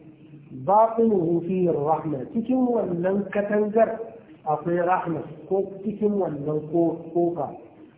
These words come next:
Rahman nan wanda zai dinga zuwa daga cikin aljanna. وظاهره من قبله العذاب. A bayan katangan kuma ta gefen da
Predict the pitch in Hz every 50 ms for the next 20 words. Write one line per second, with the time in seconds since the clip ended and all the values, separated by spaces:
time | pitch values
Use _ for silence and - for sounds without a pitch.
0 | - - 143 151 170 190 226 226 233 233 226 208 202 185 185 196 214 220 226 226
1 | - - - - - - - 175 202 185 175 165 156 170 170 156 160 160 165 170
2 | 156 147 - 139 147 156 151 135 135 127 123 123 - - - - 151 151 147 139
3 | 120 110 - 127 120 120 113 110 104 - - - - - - - - - - -
4 | 135 151 160 156 160 196 220 240 233 226 240 233 208 202 190 185 202 202 208 214
5 | 220 214 - - 170 165 165 160 156 147 - - 202 208 196 180 165 156 156 170
6 | 170 175 151 139 127 120 - 123 120 110 131 135 131 120 113 - - - - -
7 | - - - - - - - - - - 165 170 - - 202 226 233 240 240 247
8 | 247 240 233 - 220 - 226 226 233 233 214 226 226 214 185 - 185 185 185 190
9 | 185 185 185 - - - - - 220 214 - - 226 247 254 254 247 254 226 208
10 | 196 185 165 165 151